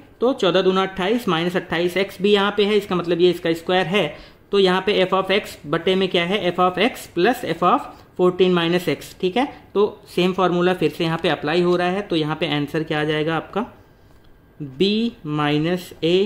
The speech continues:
by two, b है टेन, a है फ़ोर, हो जाएगा सिक्स by टू,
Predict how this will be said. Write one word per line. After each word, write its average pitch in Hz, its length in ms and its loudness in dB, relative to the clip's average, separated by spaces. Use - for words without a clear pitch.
by 143 320 -2
two, 170 120 4
b 151 300 0
है 160 120 0
टेन, 170 340 -2
a 156 160 2
है 151 140 -2
फ़ोर, 175 300 0
हो 143 120 -2
जाएगा 139 280 -2
सिक्स - 360 -8
by 135 140 -4
टू, 196 160 0